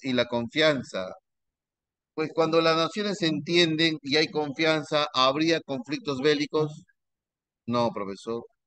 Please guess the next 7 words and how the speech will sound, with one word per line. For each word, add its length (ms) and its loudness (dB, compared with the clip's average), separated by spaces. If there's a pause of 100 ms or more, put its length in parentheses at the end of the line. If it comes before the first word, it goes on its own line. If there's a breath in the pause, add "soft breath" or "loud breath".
(1400)
¿Habría 400 6
solida-, 420 2
solidaridad 600 0
en, 100 -6
en 440 -8
esos 200 -6
países? 420 -2